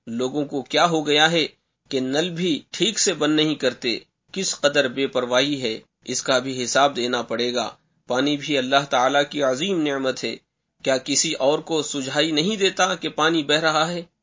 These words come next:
مجھے ہی نظر آتا ہے۔ اللہ اکبر۔ حضرت والا کی نگاہیں تقوی پانی کے ہر قطرے میں نعمت الہی کا نور دیکھتی ہے۔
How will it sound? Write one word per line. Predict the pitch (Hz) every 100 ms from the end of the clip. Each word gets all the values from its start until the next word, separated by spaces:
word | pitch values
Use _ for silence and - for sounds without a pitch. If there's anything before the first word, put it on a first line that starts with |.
| _ _ _
مجھے | 123 127
ہی | 160 196
نظر | 160 127 120
آتا | 117 120 117
ہے۔ | 117 - _ _ _ _ _ _ _
اللہ | 123 123
اکبر۔ | 131 127 123 120 147 127 - _ _ -
حضرت | 127 143 156 135
والا | 120 127 139
کی | -
نگاہیں | 120 123 127 135 147
تقوی | - - 127 117 117 _ _ _
پانی | 123 143 170 170
کے | 151
ہر | 127 156
قطرے | 151 131 127 151
میں | 143 123 - _ -
نعمت | 127 160 175 165
الہی | 151 139 143 156
کا | 139
نور | 120 143 165
دیکھتی | 131 120 - 117 117
ہے۔ | 113